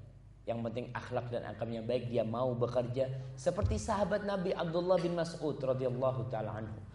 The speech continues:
Abdullah bin Mas'ud itu miskin, kerjanya serabutan. Dulu penggembala kambing, apa yang dia kerjakan, dia bisa kerjakan, dia kerjakan.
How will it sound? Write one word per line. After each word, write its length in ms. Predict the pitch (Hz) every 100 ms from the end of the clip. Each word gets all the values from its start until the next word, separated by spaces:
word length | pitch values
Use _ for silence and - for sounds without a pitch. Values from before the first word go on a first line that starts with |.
| - - -
Abdullah 320 | 208 220 254
bin 80 | 254 240
Mas'ud 240 | 233 262
itu 240 | 277 285 269
miskin, 480 | 277 - 294 214 - - - - - - - - -
kerjanya 400 | 269 240 269 277
serabutan. 560 | 277 240 196 208 160 147
Dulu 240 | 170 175
penggembala 480 | 156 143 135 135 135
kambing, 320 | 143 151 156
apa 160 | 214 202
yang 80 | 160
dia 240 | 147 123 120
kerjakan, 560 | 147 135 135 160 165 160 - -
dia 80 | 123
bisa 240 | 127 131
kerjakan, 480 | 127 123 127 135 131
dia 160 | 110
kerjakan. 500 | 110 98 - 101 -